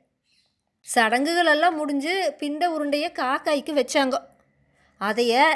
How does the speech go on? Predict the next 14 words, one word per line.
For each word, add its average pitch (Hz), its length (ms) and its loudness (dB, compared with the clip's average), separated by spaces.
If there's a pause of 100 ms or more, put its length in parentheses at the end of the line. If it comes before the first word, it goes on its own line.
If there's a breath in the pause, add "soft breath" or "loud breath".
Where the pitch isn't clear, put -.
(100)
இறந்த 254 440 0
ஆத்மா 269 600 0 (140)
காக்கா 277 400 2
வடிவத்தில் 311 420 0
வந்து 294 220 -2
சாப்பிட்டு 302 480 -2
போகும். 277 380 0 (680)
அப்பத்தான் 294 760 2
செத்து 220 360 -12
போனவங்க 294 480 0 (140)
பூரண 359 380 -4
திருப்தியோடு 349 600 -2
போனதா 320 880 2
சொல்லுவாங்க. 311 640 -2